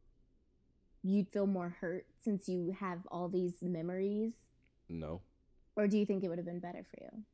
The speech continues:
Speaker 2: It would have been better for me. I wouldn't have been as wild and violent as I was. I wouldn't have been
Speaker 1: You don't know
Speaker 2: just
Speaker 1: that.
Speaker 2: I don't. I, I definitely don't think. I think I did a lot of stuff 'cause I was hurting.
Speaker 1: Right, but then you would do stuff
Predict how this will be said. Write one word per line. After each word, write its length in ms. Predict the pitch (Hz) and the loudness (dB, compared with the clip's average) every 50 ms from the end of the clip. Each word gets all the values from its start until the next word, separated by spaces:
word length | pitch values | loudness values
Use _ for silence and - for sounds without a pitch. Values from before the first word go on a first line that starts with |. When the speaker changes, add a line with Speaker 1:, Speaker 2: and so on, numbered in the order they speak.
| _ _ _ _ _ | _ _ _ _ _
Speaker 2:
It 40 | 131 143 | 6 8
would 100 | 143 131 | 10 10
have 80 | 123 | 10
been 160 | 123 120 107 | 10 8 8
better 240 | 92 120 131 135 117 | 12 12 12 12 12
for 100 | 104 98 | 10 6
me. 200 | 90 82 78 71 - - - - - - - | 0 0 -2 -4 -6 -12 -20 -20 -20 2 8
I 80 | 110 | 10
wouldn't 200 | 127 139 156 147 | 12 12 12 12
have 100 | 143 131 | 10 12
been 140 | 135 135 131 | 12 12 12
as 160 | 127 120 110 | 12 10 10
wild 520 | 110 110 110 123 123 123 127 127 123 123 120 | 10 12 12 12 12 12 12 12 12 12 12
and 180 | 117 117 110 98 | 12 10 8 8
violent 460 | 98 117 120 120 127 135 131 123 113 | 10 12 12 12 12 12 12 12 12
as 160 | 107 104 90 | 12 12 12
I 100 | 101 95 | 12 12
was. 340 | 95 92 92 92 90 87 85 92 | 12 12 10 10 10 10 10 10
I 100 | 98 113 | 10 12
wouldn't 220 | 127 131 127 127 | 12 12 10 10
have 100 | 123 120 | 8 10
been 120 | 117 120 - | 10 10 10
Speaker 1:
You 120 | - 214 | 12 10
don't 160 | - 339 339 | 12 12 12
know 80 | - 330 | 12 12
Speaker 2:
just 100 | 330 320 | 12 12
Speaker 1:
that. 300 | 349 349 339 381 392 381 - - - - - - - - - - | 12 12 12 12 10 10 8 4 -4 -12 -20 -20 -20 -8 2 4
Speaker 2:
I 100 | 117 117 | 6 6
don't. 140 | 113 113 - | 6 6 6
I, 100 | 107 110 110 - | 6 6 6 6
I 100 | 104 104 | 4 4
definitely 320 | 98 95 98 90 90 92 87 | 4 4 4 4 2 0 0
don't 160 | 87 87 82 | 0 0 0
think. 140 | 90 87 85 | 2 2 4
I 100 | 87 98 | 4 4
think 180 | - 123 107 104 | 4 4 6 6
I 60 | 101 | 6
did 120 | 95 101 98 | 6 6 6
a 40 | 90 | 6
lot 120 | 90 92 | 6 4
of 60 | 87 - | 2 2
stuff 100 | 90 85 | 0 0
'cause 100 | 87 82 | 2 2
I 80 | 85 | 4
was 160 | 82 82 82 82 | 4 4 2 2
hurting. 260 | 87 85 78 78 78 - - _ _ _ _ _ _ _ _ _ _ _ _ _ _ _ _ _ _ _ _ _ _ - | 2 2 2 0 -4 -10 -16 _ _ _ _ _ _ _ _ _ _ _ _ _ _ _ _ _ _ _ _ _ _ -2
Speaker 1:
Right, 200 | 262 311 339 262 | 0 2 4 4
but 140 | 285 254 | 4 4
then 140 | 285 277 269 | 6 6 8
you 140 | 233 262 269 | 8 8 8
would 200 | 262 294 226 208 | 8 8 8 8
do 180 | 226 254 277 302 | 8 6 6 6
stuff 340 | 294 - - 277 269 269 | 4 4 2 2 2 2